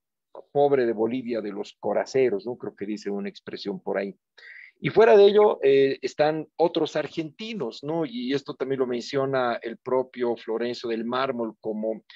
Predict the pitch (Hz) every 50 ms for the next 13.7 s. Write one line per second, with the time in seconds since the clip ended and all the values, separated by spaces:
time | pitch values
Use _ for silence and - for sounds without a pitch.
0 | - - - _ - 117 117 - 127 120 110 117 123 123 - - 113 113 110 110
1 | 107 123 127 127 123 120 104 113 113 107 107 110 110 113 131 147 160 - - _
2 | _ _ _ _ _ _ _ _ _ _ - - 113 110 107 107 107 104 - 127
3 | 120 - - - 110 - 117 107 107 107 104 104 107 - - - 123 117 110 104
4 | - - 160 160 - - 120 _ - 98 90 - - - 104 101 - _ - 135
5 | 143 147 170 208 _ _ _ _ _ _ _ _ - - 117 107 - - 131 123
6 | 123 123 113 113 123 135 139 - - 123 - _ - 143 147 151 151 151 151 151
7 | 151 156 - _ _ _ _ _ _ _ - 139 131 - 143 127 135 143 156 160
8 | 151 147 143 147 143 147 - - 117 117 113 - - 135 135 135 131 127 110 123
9 | 123 123 117 120 120 113 - 147 147 147 143 139 135 123 120 120 117 113 123 127
10 | 131 123 120 - 113 107 - 120 120 120 131 170 196 185 156 139 - - _ _
11 | _ _ _ _ _ _ _ _ - 156 151 151 156 151 156 170 180 180 160 139
12 | - 156 160 160 156 151 143 - - 147 147 151 180 202 214 190 165 151 139 127
13 | 123 123 117 120 131 143 143 127 135 139 139 139 139 131